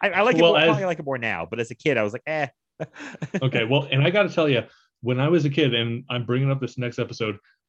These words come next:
Speaker 2: I, like, when I was a kid, I was scared to watch any episode that had the Joker 'cause he scared me as a kid.
Speaker 1: Listen,
Speaker 2: And
Speaker 1: he's
Speaker 2: I
Speaker 1: creepy.
Speaker 2: don't
Speaker 1: Uh, <laughs>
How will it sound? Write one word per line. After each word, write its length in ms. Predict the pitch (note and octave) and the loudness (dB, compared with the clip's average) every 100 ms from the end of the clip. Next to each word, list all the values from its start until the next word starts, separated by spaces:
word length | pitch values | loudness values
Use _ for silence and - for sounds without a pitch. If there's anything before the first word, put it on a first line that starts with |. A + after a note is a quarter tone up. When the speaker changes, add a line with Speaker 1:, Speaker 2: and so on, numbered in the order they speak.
| - | -2
Speaker 2:
I, 220 | D3 G3 | 2 2
like, 300 | G3+ F3 - - | 4 4 4 0
when 120 | B2+ | 0
I 60 | |
was 100 | F#3 | 0
a 40 | D3+ | 0
kid, 160 | D3 | -2
I 120 | A#2 C3+ | -2 -2
was 160 | C#3+ | -2
scared 300 | - A2+ A2+ | -4 -4 -2
to 60 | A2+ | -4
watch 180 | G#2 - | -6 -6
any 180 | A2 A2+ | -10 -8
episode 360 | G#2+ - A2 G2+ | -6 -4 -2 -4
that 100 | G2 | -4
had 180 | A2 F#2+ | -4 -4
the 60 | |
Joker 380 | F#2 G#2 G#2+ A#2 | -6 -4 -2 -2
'cause 160 | C#3 C3+ | 0 2
he 100 | B2+ | 0
scared 400 | - A2 G#2+ G2 | -2 -4 -2 -2
me 100 | F#2 | -8
as 140 | F#2 | -10
a 60 | F#2+ | -12
kid. 160 | - - A2 - _ _ _ - | -16 -18 -18 -20 _ _ _ -8
Speaker 1:
Listen, 220 | - A2 | -2 0
Speaker 2:
And 100 | A2+ | 0
Speaker 1:
he's 160 | G2+ - | -4 -4
Speaker 2:
I 20 | |
Speaker 1:
creepy. 140 | A#2+ A#2+ | 0 4
Speaker 2:
don't 220 | C#3 - - _ - | 4 4 -2 _ -12
Speaker 1:
Uh, 100 | - - - - - - | -10 -8 -10 -12 -8 -4
<laughs> 280 | - F4+ | -4 -4